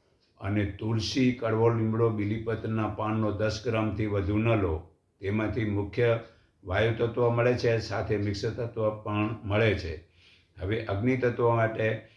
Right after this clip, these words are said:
ખાટા મીઠા ફળોમાંથી મળે છે. અનાજ, આમ, અનાનસ, આંબળા, કેરી, કોઠું, ચીકુ,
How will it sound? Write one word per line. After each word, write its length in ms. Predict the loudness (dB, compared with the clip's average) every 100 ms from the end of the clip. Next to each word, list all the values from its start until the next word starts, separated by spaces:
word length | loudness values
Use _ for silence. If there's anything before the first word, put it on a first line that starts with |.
| _ _ _
ખાટા 340 | -6 -2 0
મીઠા 320 | 0 0 0 0
ફળોમાંથી 640 | 0 2 2 2 0 0
મળે 260 | 0 4 2
છે. 240 | 2 0
અનાજ, 800 | 0 -4 -6 -2 2 4 4 2 -6 _
આમ, 300 | -8 -4 -4 -6 -10 -12 _ _ _ _
અનાનસ, 640 | 0 2 4 4 2 -2 -8
આંબળા, 760 | -4 2 4 6 6 4 0 -8 _ _ _ _ _ _
કેરી, 500 | -2 2 2 2 -2
કોઠું, 540 | 0 0 2 0 0
ચીકુ, 600 | -2 -6 -4 -2 -2 -4